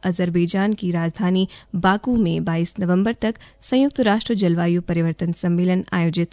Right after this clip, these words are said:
किया जा रहा है। सम्मेलन में दुनिया भर के नेता और विशेषज्ञ शामिल होंगे। इस विशेष सम्मेलन का मुख्य उद्देश्य पर्यावरण से जुड़े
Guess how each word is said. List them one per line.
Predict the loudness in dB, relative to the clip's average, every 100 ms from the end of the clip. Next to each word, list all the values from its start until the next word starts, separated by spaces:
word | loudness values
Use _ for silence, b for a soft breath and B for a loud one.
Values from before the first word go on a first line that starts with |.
| -6
किया | -2 -2
जा | -2 -4
रहा | -2 -4
है। | -4 -8 B B B -2
सम्मेलन | 2 4 4 2
में | 0 0
दुनिया | 0 0
भर | 0 -2
के | 0 0
नेता | 0 0 -2
और | 0 -2 0
विशेषज्ञ | -2 -2 -2 -2 -4
शामिल | -6 -4 -2 -2 -2
होंगे। | -2 -2 -6 B B B B
इस | -4 0
विशेष | 0 2 2 2
सम्मेलन | 0 2 2 0
का | 0 0
मुख्य | 0 -2 -2 -2
उद्देश्य | 0 -2 -2 -6
पर्यावरण | -2 0 0 0 -2
से | -2 -2 -2
जुड़े | 0 0